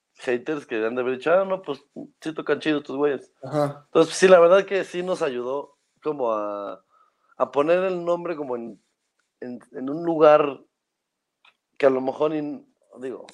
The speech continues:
Speaker 1: a lo mejor y hubiéramos llegado, pero, pues, sí fue como algo como que conmocionó, porque, pues, estos güeyes, ¿quiénes son? Nadie los conoce, ¿por qué le van a
Speaker 2: Sí,
Speaker 1: abrir a los
Speaker 2: tenían,
Speaker 1: Rolling Stones?
Speaker 2: tenían un año de que existían, creo, o algo así, o me-, o menos, perdón.
Speaker 1: Porque me acuerdo que abrimos con Mal,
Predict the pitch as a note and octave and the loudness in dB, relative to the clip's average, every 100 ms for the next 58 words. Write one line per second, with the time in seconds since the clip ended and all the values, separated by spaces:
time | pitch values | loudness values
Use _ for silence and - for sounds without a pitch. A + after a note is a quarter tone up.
0 | - A#2 A#2+ B2 E3 E3+ D3 D#3 D3 A2 | -6 -2 0 4 4 4 4 2 0 -6
1 | A#2 A#2+ B2 C3+ E3 _ _ _ _ _ | -4 -2 -2 -4 -8 _ _ _ _ _
2 | _ _ _ _ B2 A#2+ B2 A#2+ D3 C3+ | _ _ _ _ -6 -6 -10 -12 -12 -6
3 | D3 C#3 B2+ A#2+ B2+ C3 C3 B2 G2 - | -6 -4 0 0 0 -2 0 -2 -4 -10
4 | _ _ _ A2+ G#2 G2 G#2+ - A2 G#2+ | _ _ _ -10 -6 -6 -8 0 0 2
5 | A2+ - A#2+ E3+ C3 - - - - D3+ | 0 2 4 4 2 -6 -14 -18 -10 -8
6 | C3+ C#3+ C#3+ C3+ C#3+ C3+ B2+ B2+ C#3 D#3 | -4 -2 -2 -4 -4 -4 -2 0 0 -2
7 | D3+ - B2+ C3+ B2 - G#2 B2 C3+ D#3 | -8 -2 0 2 -2 -2 0 2 2 0
8 | D#3+ D#3 A#2 C#3 C3+ C3 B2+ B2+ B2 F#3 | -2 -4 -2 4 4 6 4 4 4 6
9 | G#3 B2 - E3 F3+ A3+ G#3 F3 C4+ G#3 | 6 4 2 4 6 4 4 6 6 4
10 | E3 - C#3 - D#3 C3 C3+ B2+ A2 B2 | 2 -4 -8 -2 0 0 0 0 2 2
11 | C#3+ D3 D3 A#2+ - _ _ _ - D3+ | 0 0 -2 -2 -10 _ _ _ 4 6
12 | D#3 A3+ C#3 C3 B2 A2+ - _ _ _ | 8 6 4 2 0 -2 -8 _ _ _
13 | _ _ _ _ - C3 D3 D3 G3 G#3+ | _ _ _ _ -18 -10 -6 -2 0 0
14 | G3+ C#3 - _ A#2+ C3+ D#3+ F3 - A#2+ | -2 -8 -8 _ -4 -4 -6 -8 -8 -8
15 | C3 E3 C#3+ | -2 -2 -4